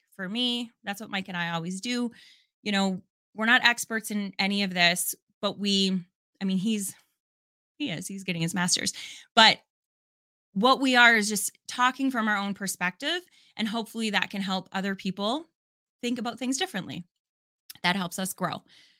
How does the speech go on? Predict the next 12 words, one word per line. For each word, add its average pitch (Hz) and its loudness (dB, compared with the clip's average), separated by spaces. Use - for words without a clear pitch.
So 254 4
I 285 6
think 180 -4
that 208 0
when 214 0
we're 254 0
labeling 220 0
ourselves 180 0
as 196 0
a 220 -6
certain 190 -4
way, 170 -6